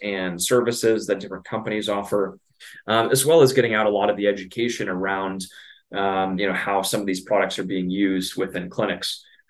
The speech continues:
uh, and a lot of the business side of, uh, of the field itself. So I'll be attending some of those, uh, courses, um, and then, uh, actually working with Comb.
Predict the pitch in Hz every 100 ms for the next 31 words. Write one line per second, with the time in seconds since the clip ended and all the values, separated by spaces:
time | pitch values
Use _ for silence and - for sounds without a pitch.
0 | - 98 98 95 120 117 110 107 98 104
1 | 92 107 101 92 - - - 101 90 85
2 | 90 - - 92 92 90 - - 90 90
3 | 85 - 101 92 - 104 92 73 - -
4 | - - - _ - - _ - 120 107
5 | 101 101 95 101 117 120 - 113 110 104
6 | 117 107 104 107 98 - - 101 95 92
7 | - 131 127 135 117 113 - _ _ _
8 | _ _ - _ - 95 95 95 92 -
9 | - _ _ - 101 98 104 101 101 98
10 | 95 _ - 98 98 104 113 117 107 117
11 | 117 113 107 104 98 - - 113 123 175
12 | 180